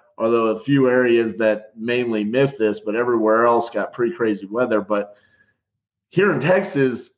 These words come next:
we're not really prepared for this type of weather. And it really showed some of the, uh, failed planning within our infrastructures of how to handle something like this.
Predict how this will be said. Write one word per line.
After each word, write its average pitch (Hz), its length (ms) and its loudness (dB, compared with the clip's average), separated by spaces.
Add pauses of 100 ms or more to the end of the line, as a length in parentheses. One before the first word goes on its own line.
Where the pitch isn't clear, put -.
(260)
we're 190 260 -8
not 190 340 -4
really 151 540 2
prepared 127 960 -2 (180)
for 120 200 -8
this 123 240 -8
type 131 260 -8
of 98 140 -14
weather. 107 520 -6 (1120)
And 131 440 2
it 117 300 -4
really 147 380 2
showed 139 580 2
some 131 240 -2
of 110 280 -4
the, 113 520 -2 (400)
uh, 110 580 -2 (140)
failed 135 540 2
planning 127 680 -2
within 117 280 0
our 110 180 0
infrastructures 110 1160 -2
of 107 200 -2
how 113 180 0
to 110 100 0
handle 131 360 0
something 107 380 -2
like 107 260 0
this. 107 380 -2